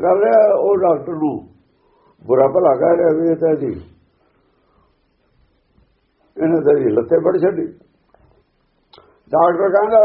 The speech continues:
ਡਾਕਟਰ ਨੂੰ ਪਤਾ ਜੇ ਲੱਤ ਨਾ ਵੱਢੀਏ ਮਰ ਜੂਗਾ ਇਹ, ਇੱਥੋਂ ਵੜਤੀ ਠੀਕ ਹੈ, ਨਹੀਂ ਗਾਹਾਂ ਨੂੰ ਪਿੱਛੋਂ ਵੱਢਣੀ ਪਊਗੀ, ਹੋਰ ਖਰਾਬ ਹੋ ਜੂਗੀ।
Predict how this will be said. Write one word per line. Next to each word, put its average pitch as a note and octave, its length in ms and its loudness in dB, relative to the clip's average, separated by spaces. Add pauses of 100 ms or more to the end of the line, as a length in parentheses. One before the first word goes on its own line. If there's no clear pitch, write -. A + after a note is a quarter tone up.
ਡਾਕਟਰ E3+ 320 0
ਨੂੰ G#3 140 0
ਪਤਾ G#3 240 2
ਜੇ F#3+ 100 4
ਲੱਤ F3 260 0
ਨਾ F3+ 200 -4
ਵੱਢੀਏ G3 240 2
ਮਰ F3 200 -2
ਜੂਗਾ C3 360 0 (200)
ਇਹ, C3 100 0 (1040)
ਇੱਥੋਂ D#3+ 220 -2
ਵੜਤੀ E3+ 340 0
ਠੀਕ D3+ 320 -4
ਹੈ, - 100 0
ਨਹੀਂ G3+ 180 -6
ਗਾਹਾਂ D#3 260 2
ਨੂੰ E3 140 -2
ਪਿੱਛੋਂ D3+ 320 -6
ਵੱਢਣੀ D3 360 -4
ਪਊਗੀ, D#3+ 420 -2 (340)
ਹੋਰ C3 180 -4
ਖਰਾਬ C#3+ 320 0
ਹੋ C#3 100 2
ਜੂਗੀ। A#2+ 300 -8